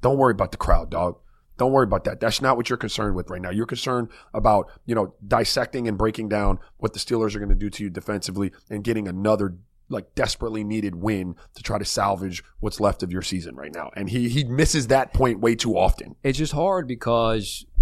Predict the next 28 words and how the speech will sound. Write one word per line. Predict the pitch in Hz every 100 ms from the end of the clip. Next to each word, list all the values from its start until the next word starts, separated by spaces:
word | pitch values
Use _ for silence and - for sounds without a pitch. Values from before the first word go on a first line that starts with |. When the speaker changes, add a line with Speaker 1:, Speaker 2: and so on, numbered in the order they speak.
| - -
Speaker 2:
they | 101 104 123 139
were | 135 131
the, | 117 117 117
the | 113 107 104 90 - -
flashy | - 104 117 - 117
team | - 127
in | 123
the | 120
offseason. | 117 110 107 92 87
"Oh, | 104
the | 101
Browns | 87 113 120
are | 123
gonna | 123
win | 131
the | 127
division. | 123 127 135 107 101
They're | 92 101
gonna | 120
go | 127
to | 131
the |
playoffs. | 123 - 127 113 95 90
They're | 110 120
already | 127 127
anointed | 127 135 135 139 123 120
as | 113 107
a, | 107